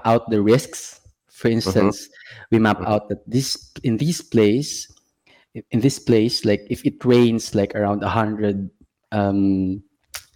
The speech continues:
Speaker 1: um, it, it, it rains this, this much, after
Speaker 2: Mm-hmm.
Speaker 1: three hours, there will be, like, a knee-length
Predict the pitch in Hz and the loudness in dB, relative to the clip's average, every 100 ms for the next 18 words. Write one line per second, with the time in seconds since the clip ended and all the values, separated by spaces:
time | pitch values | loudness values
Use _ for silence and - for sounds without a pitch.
0 | - - - 110 101 104 - 127 - 123 | -20 -20 -4 0 0 0 -4 -6 -2 -4
1 | - 117 - 127 120 117 - 113 117 - | -4 -18 -2 2 4 2 -2 0 0 0
2 | - - - 110 - 120 101 104 - - | -12 -14 -8 -8 0 2 2 2 -4 -12
3 | - - - _ _ 117 - - - 110 | -16 -20 -20 _ _ -4 -4 -4 2 4
4 | 107 101 92 117 113 110 107 101 98 95 | 4 0 0 2 2 2 2 0 0 -2
5 | - - 110 113 104 101 104 - - 101 | -4 -2 2 4 4 2 0 -4 -2 0
6 | 98 98 101 92 92 101 107 107 101 98 | 0 0 -2 -2 -4 -2 2 4 4 2
7 | 98 | -2